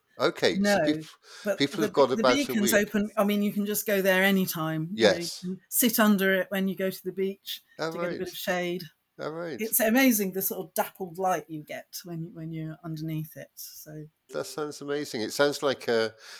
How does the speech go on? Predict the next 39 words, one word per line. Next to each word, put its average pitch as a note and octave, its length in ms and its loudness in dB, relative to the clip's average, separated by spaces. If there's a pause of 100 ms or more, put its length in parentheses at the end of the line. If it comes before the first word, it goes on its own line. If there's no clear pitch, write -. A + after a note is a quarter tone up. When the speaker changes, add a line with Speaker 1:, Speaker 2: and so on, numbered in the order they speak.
Speaker 1:
a A#2 60 -2
tent C#3 360 0
that B2+ 140 -4
works A#2+ 360 0
on A2+ 140 -2
shingle G#2+ 520 -6
as - 160 -12
well. D2+ 300 -6 (120)
Speaker 2:
Yes, E3 300 0
it's, - 320 -2
it, F3 220 -6
it's - 300 -8
certainly F#3+ 580 -2
got F3 240 -12
very, E3+ 540 -8
um, E3 540 -8
strong, E3+ 1000 -4 (880)
uh, C#3 40 -4
I D3+ 480 -6 (240)
don't - 180 -20 (100)
say C#3 260 -16
guy D#3 240 0
ropes. E3 340 -6
I G#3 60 0
don't G#3 140 2
know G3+ 60 -2
what E3 120 -4
you F#3 100 -4
call F#3 320 -4
it. D3+ 120 -2
<laughs> - 40 -12 (420)
Speaker 1:
Yeah, D3+ 260 10 (140)
I C#3 80 8
Speaker 2:
Call F3 160 2
it. - 40 12
Speaker 1:
suppose A#2+ 200 8
guy C3 240 6
rope. A2+ 360 6
<laughs> - 40 -20